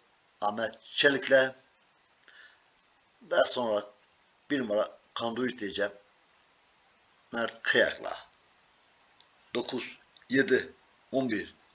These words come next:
iki, üç, altı, dört, bir arkadaşlar. Arkadaşlar benim Ankara üzerinde değerlendirmem bu şekilde. Umut ederim başarılı oluruz.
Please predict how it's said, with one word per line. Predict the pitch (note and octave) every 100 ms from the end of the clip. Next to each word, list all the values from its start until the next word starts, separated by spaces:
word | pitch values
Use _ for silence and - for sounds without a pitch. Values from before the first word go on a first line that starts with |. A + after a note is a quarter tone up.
| -
iki, | C#3 - A2+ E2 - _ _ _ _
üç, | D3 B2 - - - _ _ _
altı, | A#2+ C3 - G#2+ G2 - _ _ A#2
dört, | C#3+ C#3+ - - - - - -
bir | G3+ A2+ G2+
arkadaşlar. | G2 G2 - D2+ - _ _ _ _ - - - - - - -
Arkadaşlar | G3 B3 F3+ D3+
benim | - A3+ - - _ - - _ _ _ -
Ankara | - - - E3
üzerinde | C#3+ D3+ C#3+ A#2
değerlendirmem | F3+ F3+ D#3 D#3+ D3+
bu |
şekilde. | C#3+ A2+ G#2+ B2+ - - _
Umut | - D4+ A#3+
ederim | G3 F3+ F3+ F3+
başarılı | D#3+ D#3+ C#3+
oluruz. | A#2+ - - -